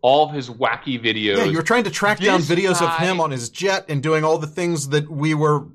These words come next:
Speaker 2: they, we were making fun of and saying that this is a terrible way to be running a company right now.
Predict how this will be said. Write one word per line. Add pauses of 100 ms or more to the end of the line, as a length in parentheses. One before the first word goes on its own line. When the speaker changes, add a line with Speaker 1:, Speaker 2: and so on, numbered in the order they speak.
(240)
Speaker 2:
they,
we
were
making
fun
of
and
saying
that
this
is
a
terrible
way
to
be
running
a
company
right
now.